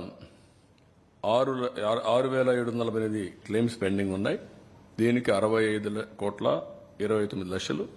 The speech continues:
పే చేయాలి. దీని మీద పర్సూ చేస్తున్నాం. నేను మళ్ళీ ఇరవై ఏడో తారీఖు చెప్తాను అందరికీ,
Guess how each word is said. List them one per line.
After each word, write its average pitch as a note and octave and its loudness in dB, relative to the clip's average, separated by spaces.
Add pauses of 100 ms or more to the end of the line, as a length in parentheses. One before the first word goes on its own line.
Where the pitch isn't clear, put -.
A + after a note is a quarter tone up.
(280)
పే F#2+ -2
చేయాలి. G2 0 (260)
దీని G2+ 2
మీద G#2+ 4
పర్సూ G2+ 0
చేస్తున్నాం. G#2 0 (880)
నేను A2 4
మళ్ళీ A#2+ 4
ఇరవై C3 4
ఏడో B2+ 0
తారీఖు A#2+ 0
చెప్తాను G#2+ -2
అందరికీ, G2+ -2